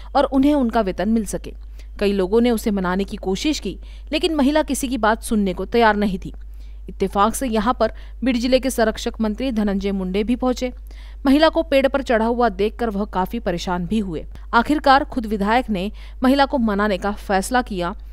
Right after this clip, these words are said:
और वह सीढ़ी लगाकर पेड़ पर चढ़ गए। काफी मान मनोबल के बाद महिला नीचे उतरने को तैयार हुई। विधायक से आश्वासन पाकर महिला ने अपना आंदोलन भी खत्म कर दिया।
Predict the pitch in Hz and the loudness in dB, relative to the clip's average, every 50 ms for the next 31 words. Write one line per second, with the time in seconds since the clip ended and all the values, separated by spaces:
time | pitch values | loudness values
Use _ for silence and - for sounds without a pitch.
0 | - - - 214 240 233 247 226 240 - - 262 254 277 285 285 254 202 185 180 | -12 -2 2 2 2 4 2 0 0 -2 -2 -4 0 0 2 2 2 2 2 0
1 | 170 - 202 - - 185 170 160 - - 175 - - - 240 214 170 156 135 - | -2 -4 -6 -6 -4 -4 -4 -4 -4 -6 -8 -8 -4 -2 0 0 0 0 -2 -6
2 | - - - - - - - - - - - - - 277 269 - 330 320 294 277 | -8 -10 -14 -14 -14 -16 -16 -16 -16 -16 -8 4 6 6 6 6 4 2 2 2
3 | 269 277 277 269 262 254 247 233 254 254 262 - 277 233 233 226 240 233 233 214 | 2 2 2 0 0 0 0 0 -2 -2 -2 -4 -4 -2 0 0 0 0 -2 0
4 | 196 226 226 214 214 202 190 - 214 190 - - 190 180 180 190 185 208 - - | 0 0 0 0 0 -2 -2 -2 -4 -4 -4 -6 -6 -6 -6 -6 -6 -8 -6 -6
5 | 202 180 180 190 208 226 233 196 170 - - - - - - - - - - 175 | -2 0 2 2 2 2 0 -2 -6 -8 -10 -14 -16 -16 -16 -16 -16 -10 -6 -4
6 | 175 185 175 170 - - - 180 170 170 - - 185 175 - 196 190 - 175 190 | -2 -2 -2 -2 -4 -4 -4 -4 -4 -4 -4 -4 -4 -4 -4 -4 -4 -2 -2 -2
7 | 208 - 170 156 - - - - - - - 254 254 262 277 269 277 277 269 - | 0 -2 -6 -6 -8 -12 -14 -16 -16 -6 0 2 2 4 4 2 2 0 0 0
8 | 240 254 240 220 196 196 208 208 208 208 202 190 262 262 262 - 190 185 180 170 | 0 2 2 2 2 0 0 0 2 0 0 0 0 0 0 -2 -2 -4 -4 -4
9 | 151 139 156 151 156 - | -6 -8 -8 -10 -10 -12